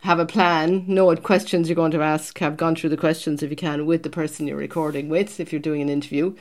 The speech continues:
If you're just talking to yourself, have some version of a script in front of you. Some people are just good talkers and can talk, but it's generally, you know, a good idea to have some plan before you start.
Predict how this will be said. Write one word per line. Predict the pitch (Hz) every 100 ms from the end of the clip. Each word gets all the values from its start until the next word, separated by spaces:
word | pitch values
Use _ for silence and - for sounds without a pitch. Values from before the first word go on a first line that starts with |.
| - - - -
If | 175
you're | 175
just | 185 -
talking | 190 175
to | 170
yourself, | 165 180 170
have | 180 147
some | - 175
version | 170 170 170
of | 165
a | 151
script | - 180 170
in | 147
front | 165 151
of | 147
you. | 156
Some | 160 175
people | 170 151 151
are |
just | 143 -
good | 160
talkers | - 175 165 160 160
and |
can | 147 147
talk, | 196 202 202 - - - -
but | 202 190
it's | 185 185
generally, | 190 185 165 147 147
you | - 175
know, | 160
a |
good | 156 170
idea | 151 147 151
to | 131 135
have | 131
some | - 147 131 131 - _ _
plan | - 165 147 139 147 _ -
before | 151 160 151
you | 139
start. | - 147 120